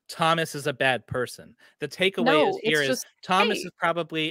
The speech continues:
Speaker 1: a genuine person who does like Jewish people, and yet even still, he
Speaker 2: Yeah.
Speaker 1: had this ignorant take,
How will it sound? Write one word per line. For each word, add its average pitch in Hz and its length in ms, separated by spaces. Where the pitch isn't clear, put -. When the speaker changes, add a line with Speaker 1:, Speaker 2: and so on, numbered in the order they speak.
Speaker 1:
a 139 120
genuine 160 460
person 165 340
who 214 100
does 302 260
like 139 160
Jewish 123 280
people, 147 320
and 160 200
yet 208 320
even 214 340
still, 131 600
he 170 360
Speaker 2:
Yeah. 156 80
Speaker 1:
had 143 100
this 143 200
ignorant 143 380
take, 120 400